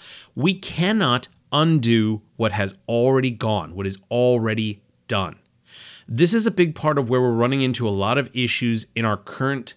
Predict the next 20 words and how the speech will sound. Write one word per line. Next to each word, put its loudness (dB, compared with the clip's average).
situation -2
post-pandemic. -4
If 0
you 2
can -2
call 2
this -4
post-pandemic, -4
because -4
let's -4
be -4
honest, -4
covid 0
nineteen 0
has -6
not -2
gone 0
away. 2
We're -2
still -2